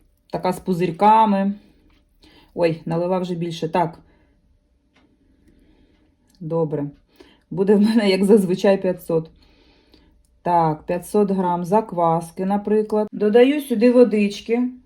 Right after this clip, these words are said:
кімнатної температури, просто з крана, теж п'ятсот грам.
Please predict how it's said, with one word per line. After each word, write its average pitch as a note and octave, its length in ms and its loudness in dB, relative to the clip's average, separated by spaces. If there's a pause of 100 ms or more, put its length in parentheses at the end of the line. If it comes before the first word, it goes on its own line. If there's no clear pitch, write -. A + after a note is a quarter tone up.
(280)
кімнатної G#3+ 640 -2
температури, B3 760 0
просто B3 480 2
з A3 120 -6
крана, F#3 420 -2
теж D4 340 -2
п'ятсот G3+ 460 0
грам. E3 420 -8